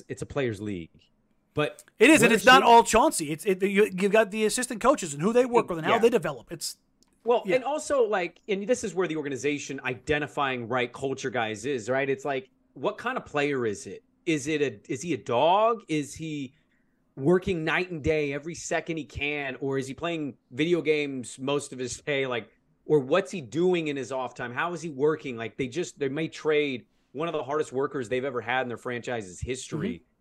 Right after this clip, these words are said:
Speaker 1: And so it's like, what is Shaedon's numbers gonna be this year?
Speaker 2: Mm-hmm.
Speaker 1: What's the standard? What's the expectation? What's the role? Uh, how do you balance Scoot with Ant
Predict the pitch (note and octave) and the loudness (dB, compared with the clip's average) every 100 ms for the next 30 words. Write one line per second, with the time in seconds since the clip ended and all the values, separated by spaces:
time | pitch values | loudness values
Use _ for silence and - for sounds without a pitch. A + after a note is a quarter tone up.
0 | _ _ _ _ _ _ _ C#3+ C3+ D#3+ | _ _ _ _ _ _ _ -8 -6 -2
1 | E3 D#3+ E3+ D3 - G2 C3 F3+ - - | -2 -2 -2 -2 -4 -2 0 0 -2 0
2 | D#3 E3 C#3 G#2+ A2 F#2+ F2+ G#2 F#2 F#2 | 0 0 -8 -8 -8 -6 -8 -8 -8 -10
3 | F2+ - G2 F2 - - F#3 C4+ - G#2+ | -12 -12 -14 -14 -16 -8 -6 -6 -6 -8
4 | - - - F#3 G3+ E3 A2 F2+ A2+ - | -8 -10 -4 0 0 -2 -4 -6 -10 -6
5 | D3 D#3 - - E3+ - E3 E3 B2 G#2+ | -2 -2 -4 -6 -4 -2 -2 -2 -4 -12
6 | F2+ - _ _ - G3+ G#3 C4 A#3 C#3+ | -14 -18 _ _ -2 -2 -2 -6 -4 2
7 | D3+ A3 D3+ F2+ - _ _ _ _ - | 4 6 2 -2 -14 _ _ _ _ -4
8 | C3 C3 - C#3+ E3 F#3+ D3+ D#3 D#3+ C#3+ | -2 -2 -2 -2 -2 -2 -2 -2 -2 -8
9 | - - F3+ F3 B2 _ _ _ _ C3 | -12 -8 -2 -2 -2 _ _ _ _ -4
10 | C#3 C#3 D#3+ E3 A2 | -4 -2 -2 0 -2